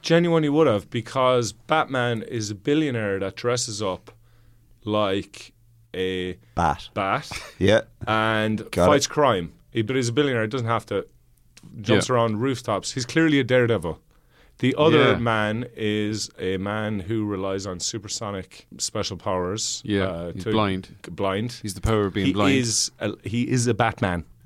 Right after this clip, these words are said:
Speaker 2: Wow.
Speaker 3: Yeah, and he has a little bat.
Speaker 2: That's,
Speaker 3: Yeah.
Speaker 2: that's brilliant.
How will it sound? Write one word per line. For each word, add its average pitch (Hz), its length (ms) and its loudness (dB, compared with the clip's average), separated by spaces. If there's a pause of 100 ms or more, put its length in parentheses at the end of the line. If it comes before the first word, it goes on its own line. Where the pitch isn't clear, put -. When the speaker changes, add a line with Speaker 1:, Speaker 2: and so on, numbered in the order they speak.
Speaker 2:
Wow. 95 340 6
Speaker 3:
Yeah, 110 220 4
and 123 100 4
he 127 60 4
has 131 180 2
a 123 40 -4
little - 180 -6
bat. 139 180 2
Speaker 2:
That's, 123 400 2
Speaker 3:
Yeah. 151 220 0 (100)
Speaker 2:
that's 104 140 4
brilliant. 127 460 4